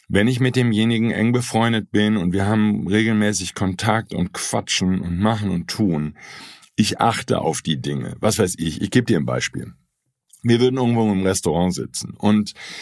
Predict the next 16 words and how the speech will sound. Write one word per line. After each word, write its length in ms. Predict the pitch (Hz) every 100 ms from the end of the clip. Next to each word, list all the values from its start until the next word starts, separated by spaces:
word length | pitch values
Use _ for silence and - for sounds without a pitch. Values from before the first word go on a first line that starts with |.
| - - -
da 300 | - 131 110
wäre 240 | 113 117 110
so 140 | 95
eine 520 | 104 101 98 90 82 87
Pfeffer- 400 | - 110 120 85
und 140 | 85
Salzstreuer, 720 | 85 80 - - 78 71 67
Mühlendinger. 880 | 69 87 87 76 67 64 71 67 57 - - _ _ _ _ _ _ -
Und 320 | 123 110 -
mein 420 | - - 120 131
Freund, 360 | 127 131 120 123
meine 220 | 117 117
Freundin 380 | - 117 113 104
würde 160 | 101
sagen, 280 | 98 104 107 113
„Wow, 640 | 120 131 127 123 123 123